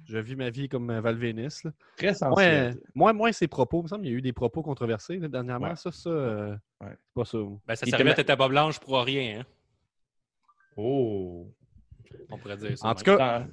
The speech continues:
Speaker 2: ça en dit
Speaker 1: fait
Speaker 2: pas
Speaker 1: qu'est-ce qu'on
Speaker 2: beaucoup,
Speaker 1: fait
Speaker 2: ça.
Speaker 1: aujourd'hui, euh, Guillaume ?
Speaker 2: Mais là, ce
Speaker 3: Je veux
Speaker 2: soir,
Speaker 3: dire que c'est un
Speaker 2: euh,
Speaker 3: sale
Speaker 1: Dave,
Speaker 3: raciste,
Speaker 1: Dave,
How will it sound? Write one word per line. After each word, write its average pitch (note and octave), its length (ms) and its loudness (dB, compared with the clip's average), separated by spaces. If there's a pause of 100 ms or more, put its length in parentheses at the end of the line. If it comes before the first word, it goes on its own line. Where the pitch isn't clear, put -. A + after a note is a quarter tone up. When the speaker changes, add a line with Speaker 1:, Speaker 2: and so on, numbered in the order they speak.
(180)
Speaker 2:
ça - 180 -6
en A2+ 60 -2
dit G#2+ 120 -6
Speaker 1:
fait D3+ 60 -2
Speaker 2:
pas D3+ 60 2
Speaker 1:
qu'est-ce G#3+ 180 6
qu'on G#3+ 80 8
Speaker 2:
beaucoup, G3 100 10
Speaker 1:
fait A3+ 80 8
Speaker 2:
ça. A#3 60 12
Speaker 1:
aujourd'hui, G3+ 580 4
euh, C3 240 -2
Guillaume ? C3+ 260 -6
Speaker 2:
Mais D#3+ 60 8
là, G3 100 8
ce G3+ 100 6
Speaker 3:
Je F3 40 12
veux D#3+ 60 10
Speaker 2:
soir, G#3 340 10
Speaker 3:
dire F3+ 80 10
que C#3+ 80 6
c'est C3+ 60 10
un B2+ 60 8
Speaker 2:
euh, - 20 6
Speaker 3:
sale C#3 240 4
Speaker 1:
Dave, B2 100 0
Speaker 3:
raciste, F#3 300 6
Speaker 1:
Dave, G3 160 6